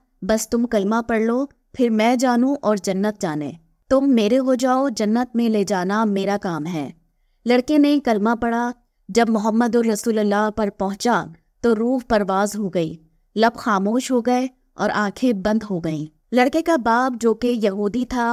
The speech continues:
बोला, "मोहम्मद सल्लल्लाहु अलैहि वसल्लम, मैं और आप दोनों मुखालिफ हैं। ये लड़का अब मेरा नहीं रहा,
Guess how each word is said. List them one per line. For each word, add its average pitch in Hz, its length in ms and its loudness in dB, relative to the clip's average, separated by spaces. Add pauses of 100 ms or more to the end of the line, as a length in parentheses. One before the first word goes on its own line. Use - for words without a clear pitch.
(480)
बोला, 226 360 2
"मोहम्मद 226 400 0
सल्लल्लाहु 208 540 0
अलैहि 196 280 0
वसल्लम, 196 760 0 (400)
मैं 247 300 2
और 226 260 0
आप 202 380 0
दोनों 220 340 0
मुखालिफ 196 540 -2
हैं। 160 240 -4 (440)
ये 240 160 2
लड़का 277 360 0
अब 220 200 -2
मेरा 208 300 0
नहीं 196 260 -4
रहा, 220 320 -2